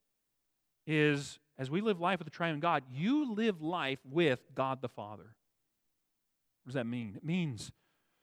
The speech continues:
well, as we've already seen, we've been adopted as sons and as daughters into the family of God.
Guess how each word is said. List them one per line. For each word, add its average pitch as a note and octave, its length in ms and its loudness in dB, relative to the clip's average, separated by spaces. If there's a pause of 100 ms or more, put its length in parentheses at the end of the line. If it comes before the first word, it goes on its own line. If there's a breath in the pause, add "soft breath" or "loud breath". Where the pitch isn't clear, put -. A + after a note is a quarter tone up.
(220)
well, C#3 200 -4 (460)
as C3 120 -8
we've D3+ 140 -4
already C#3 200 2
seen, F3+ 400 -2 (680)
we've E3 200 -2
been E3 240 2 (600)
adopted C#3+ 680 -4 (1500)
as A#2+ 260 -2
sons A2+ 720 -4 (880)
and C3 100 -6
as A#2+ 180 -4
daughters C3 760 -6 (640)
into C#3 600 -2
the C3 80 -4
family C3+ 480 -6
of F#2 140 -10
God. - 340 -18